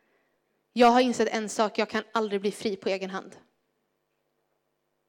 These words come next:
Alltså jag kan försöka tänka lite bättre, försöka göra lite bättre ifrån mig och sen till slut är man där igen. För att man inser att jag var inte verkligt fri.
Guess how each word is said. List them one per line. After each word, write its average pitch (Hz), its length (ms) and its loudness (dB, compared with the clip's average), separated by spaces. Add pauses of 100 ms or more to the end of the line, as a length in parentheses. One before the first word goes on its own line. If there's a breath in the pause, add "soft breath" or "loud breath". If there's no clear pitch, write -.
(840)
Alltså 247 200 0
jag 262 100 4
kan 269 120 2
försöka 247 320 0
tänka 233 340 0
lite 214 220 0
bättre, 208 300 0
försöka 220 260 -2
göra 220 240 2
lite 208 220 -2
bättre 202 240 -4
ifrån 196 320 -4
mig 202 60 -4
och 196 60 -8
sen 208 120 -6
till 202 120 -8
slut 233 460 0
är 214 120 -4
man 202 120 -4
där 202 260 0
igen. 226 460 0 (1120)
För 240 100 0
att 233 60 -2
man 233 140 2
inser 233 240 0
att 208 80 -2
jag 214 80 4
var 220 60 2
inte 214 160 -2
verkligt 214 640 -4
fri. - 300 -6